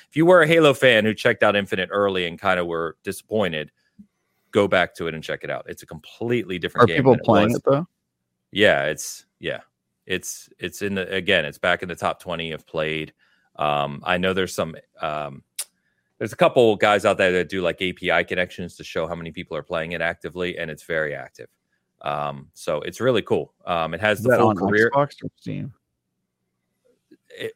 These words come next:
Speaker 1: Steam is never a good indicator of Xbox games because, remember,
Speaker 2: Yeah.
Speaker 1: Steam doesn't count Game Pass or anything Play because that's on Xbox app. It doesn't
Speaker 2: Yeah.
Speaker 1: go through Steam.
Speaker 2: So you're ta-,
Speaker 1: So
Speaker 2: you're
Speaker 1: P-
Speaker 2: talking about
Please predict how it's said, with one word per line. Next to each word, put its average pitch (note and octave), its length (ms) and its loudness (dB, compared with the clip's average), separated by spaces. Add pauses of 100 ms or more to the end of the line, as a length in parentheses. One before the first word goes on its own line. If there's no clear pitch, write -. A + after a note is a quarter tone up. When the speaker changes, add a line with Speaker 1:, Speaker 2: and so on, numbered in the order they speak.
(440)
Speaker 1:
Steam D#3+ 520 0
is A2+ 140 0
never A2+ 280 4
a G#2 60 2
good F#2+ 160 0
indicator E2 580 -4
of D2+ 380 -4 (120)
Xbox E2 560 -6
games D2 380 -12
because, D#2+ 320 -12
remember, E2+ 440 -4
Speaker 2:
Yeah. G2 160 0
Speaker 1:
Steam F2+ 340 -10
doesn't F2 320 -8
count D#2+ 360 -4 (260)
Game F2 240 -4
Pass D#2+ 440 -4 (240)
or E2 200 -4
anything D#2 460 -8
Play F2 340 2
because D2+ 300 -12
that's D#2 260 -8
on D2+ 300 -6 (240)
Xbox - 600 -12 (220)
app. - 160 -16
It - 400 -20
doesn't F#2 200 -2
Speaker 2:
Yeah. D#2+ 40 -6
Speaker 1:
go F2 100 -2
through D#2+ 180 -12
Steam. - 300 -12 (260)
Speaker 2:
So - 140 -2
you're B2+ 100 4
ta-, G#2+ 140 4
Speaker 1:
So G#2+ 60 6
Speaker 2:
you're B2 80 4
Speaker 1:
P- C#3 80 2
Speaker 2:
talking G#2+ 160 4
about G2 160 -4